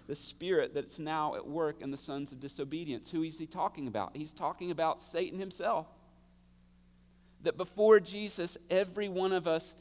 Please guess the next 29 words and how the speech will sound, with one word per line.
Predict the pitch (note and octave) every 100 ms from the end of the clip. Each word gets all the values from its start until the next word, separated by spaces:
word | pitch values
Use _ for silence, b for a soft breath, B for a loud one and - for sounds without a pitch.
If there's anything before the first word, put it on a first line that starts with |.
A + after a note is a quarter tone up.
| B B
is | F3+ G3 F#3+
a |
Satan | - G3 G3 F#3+ F3+
follower. | E3+ D#3 C#3 B2 G#2+ G#2+ - - - - - - - - b b -
The | -
prince | - F#3+ - F#3
of |
the | E3+
power | G3 D#3+ F3 F3
of |
the | E3
air | G#2 E3+ F3+ C#3+
is | B2+ - -
talking | - E3+ F3+ E3+ D#3
about | D3+ D3+ D3+ - - - -
this | D#3+ F3 - -
enemy | F#3 G#3 F#3+ E3+
of | E3 -
God. | B2 F3+ A#2 - - - - - - - - - - - - - - - - - - - -
And | D#3 D#3+
the | D#3+
authority | E3 F3+ F#3 F#3+ F3+ F3
that | D#3+
he | - G#3+ G3
has, | F#3 D#3 D3+ E3
even | E3 D#3+
though | E3 E3
it's | - - - -
limited, | D3 E3 F3 - E3 E3